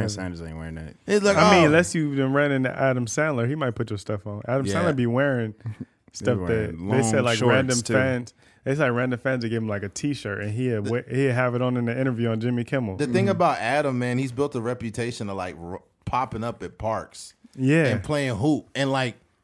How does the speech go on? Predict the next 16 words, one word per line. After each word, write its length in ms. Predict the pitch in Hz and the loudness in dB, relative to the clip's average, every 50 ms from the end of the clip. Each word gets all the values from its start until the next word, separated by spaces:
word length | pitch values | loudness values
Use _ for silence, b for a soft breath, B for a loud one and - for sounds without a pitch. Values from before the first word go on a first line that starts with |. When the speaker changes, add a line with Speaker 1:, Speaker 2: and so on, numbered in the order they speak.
| _ - | _ 0
Speaker 3:
just 220 | 139 165 165 - - | 2 2 2 0 -6
playing 360 | - - 175 170 160 147 135 | -2 2 2 4 4 4 6
hoop 300 | 123 170 165 156 147 - _ _ _ _ _ _ _ _ _ _ - | 6 8 6 6 4 -2 _ _ _ _ _ _ _ _ _ _ -2
and 260 | 127 143 135 123 120 120 | 0 2 2 2 2 2
not, 300 | 135 139 135 - - - | 2 2 0 -2 -4 -4
like, 280 | 113 120 120 107 76 87 | -2 -2 -2 -2 -2 -2
wanting 220 | 104 120 123 120 | 0 0 2 2
to 60 | 117 | 0
be 140 | 107 120 117 | 2 0 0
found 460 | 110 - - 110 117 117 113 107 104 110 | 0 0 -2 0 0 2 0 0 0 2
out. 260 | 113 110 90 - b b b b b b | 2 0 0 -2 b b b b b b
And 120 | 165 165 | 4 4
the 40 | 156 | 6
motherfucker 460 | 170 190 208 196 - 202 190 170 165 | 6 6 4 6 4 4 4 4 4
drive 280 | 143 185 185 165 127 117 | 6 6 6 6 4 2
a 100 | 120 | 0